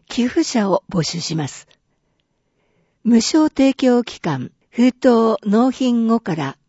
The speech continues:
一年程度。募集規格、角型二号、長径三号。広告枠の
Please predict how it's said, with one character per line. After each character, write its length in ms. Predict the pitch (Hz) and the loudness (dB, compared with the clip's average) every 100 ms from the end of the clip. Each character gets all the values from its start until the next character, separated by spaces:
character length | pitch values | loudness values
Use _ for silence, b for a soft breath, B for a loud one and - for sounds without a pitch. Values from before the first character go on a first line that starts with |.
| _ - | _ -8
一 240 | 196 285 | -4 0
年 200 | 269 247 | 0 0
程 260 | 233 220 185 | 0 0 0
度。 220 | 123 - _ _ _ _ _ _ _ _ _ _ _ - | -4 -10 _ _ _ _ _ _ _ _ _ _ _ 0
募 140 | 220 | 2
集 320 | 233 311 294 294 | 4 2 2 0
規 140 | - | -4
格、 480 | - 240 - 135 - _ _ _ _ _ _ _ - | -4 -4 -6 -10 -10 _ _ _ _ _ _ _ -4
角 320 | 220 - 277 | -4 0 0
型 380 | 254 240 226 226 | 0 0 -2 -4
二 220 | 208 233 | -2 0
号、 360 | 233 151 135 - _ _ _ _ _ _ _ | 0 -2 -4 -12 _ _ _ _ _ _ _
長 240 | - 262 277 | 0 0 0
径 460 | - 254 220 220 _ | 0 0 0 -2 _
三 360 | - - 262 233 | -8 -2 0 0
号。 320 | 165 135 - _ _ _ _ _ _ _ _ _ _ - | -2 -6 -10 _ _ _ _ _ _ _ _ _ _ -2
広 160 | 311 | 0
告 260 | 330 320 294 | 0 -2 0
枠 380 | 269 254 262 240 | 0 0 -2 -2
の 200 | 214 | -2